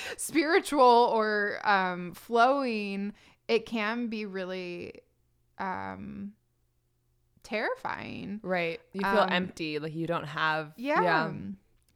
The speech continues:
Speaker 2: Yeah.
Speaker 1: So how, we've talked through some of this before, but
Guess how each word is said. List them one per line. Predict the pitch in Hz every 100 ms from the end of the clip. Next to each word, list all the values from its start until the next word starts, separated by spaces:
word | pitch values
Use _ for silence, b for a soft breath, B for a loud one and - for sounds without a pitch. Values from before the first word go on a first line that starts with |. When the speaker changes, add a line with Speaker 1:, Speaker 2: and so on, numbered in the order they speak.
| b b b -
Speaker 2:
Yeah. | 165 311
Speaker 1:
So | 294 277
how, | 302 294 302 294 - - - _ -
we've | 240 269
talked | - 302 285 -
through | 277 262
some | 240 214
of | 202
this | 196 -
before, | 190 - 180 175
but | 175 180 175 -